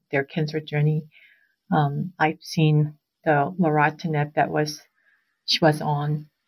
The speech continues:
um, as a trial, how it kind of melt her cancer in her brain. So it's a remarkable, challenging year, but, uh, makes you grow, um, as a medical oncologist.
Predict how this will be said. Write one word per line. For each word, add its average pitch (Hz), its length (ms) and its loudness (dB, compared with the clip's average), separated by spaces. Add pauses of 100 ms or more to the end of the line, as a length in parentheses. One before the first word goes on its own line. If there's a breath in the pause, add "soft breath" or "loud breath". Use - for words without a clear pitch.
(120)
um, 151 500 0
as 185 140 -4
a 185 40 -14
trial, 156 640 0 (460)
how 160 240 2
it 156 240 2
kind 170 160 0
of 151 60 0
melt 147 400 0
her 156 280 0 (380)
cancer 151 480 0
in 151 100 0
her 147 140 -2
brain. 147 420 -4 (840)
So - 220 -6
it's - 180 -6
a 160 40 0
remarkable, 165 840 2
challenging 156 480 0
year, 156 380 0
but, 151 200 -4 (240)
uh, 151 260 2 (540)
makes 156 280 2
you 165 80 2
grow, 170 500 4 (640 loud breath)
um, 151 300 2 (100)
as 151 220 -2
a 151 80 -4
medical 151 340 -4
oncologist. 151 720 -10